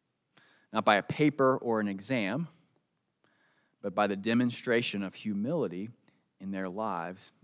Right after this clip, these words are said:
and their relationships. During my time in the church,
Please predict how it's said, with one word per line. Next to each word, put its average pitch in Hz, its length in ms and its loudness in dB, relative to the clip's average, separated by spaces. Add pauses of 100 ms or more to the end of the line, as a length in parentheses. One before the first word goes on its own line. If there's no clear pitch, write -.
and 90 180 -14
their 92 120 -8
relationships. 87 920 -10 (4000)
During 147 320 6
my 135 180 8
time 131 600 2 (220)
in 107 120 -6
the 107 100 -4
church, - 540 -4